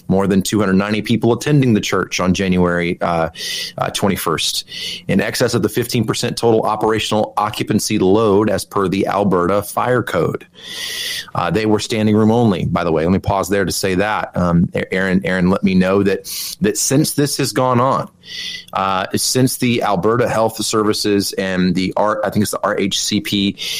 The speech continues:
uh, there in Edmonton have drilled down and trying to make an example out of Grace Life and Pastor Coates. Um, uh, to, at no request of theirs,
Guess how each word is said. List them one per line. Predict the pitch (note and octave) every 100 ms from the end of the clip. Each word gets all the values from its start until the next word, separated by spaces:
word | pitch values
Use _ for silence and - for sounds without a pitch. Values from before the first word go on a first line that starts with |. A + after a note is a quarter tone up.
| - -
uh, | F#2 F#2 -
there | F2+ A2 G#2+ G#2+
in | G#2+ G#2+ A2
Edmonton | G#2 A2+ G2+ F#2 G2
have | F2+ F#2+ F#2 - - - -
drilled | F#2 A2+ B2 D3 D3 B2+ G#2+
down | A2+ B2 G#2 F#2
and | - F#2 F#2+ -
trying | B2 A#2 B2+
to | A#2+
make | G2+ G#2+ G#2+
an | F#2+
example | E2+ G#2 - G2+ -
out | G2 A2 G2+
of | F#2+ F2+
Grace | - G2+ G2+
Life | G2+ F#2 -
and | F#2 F2
Pastor | G2 F#2 -
Coates. | - G2+ - - - - - - - - - -
Um, | G2+ G2 F#2+ F2+ F2+ -
uh, | - - - - - - -
to, | C#3 - -
at | A#2+ C3
no | C#3+
request | F3+ - D#3 C3+
of | A2 F2+
theirs, | C3+ A#2+ D#2+ - -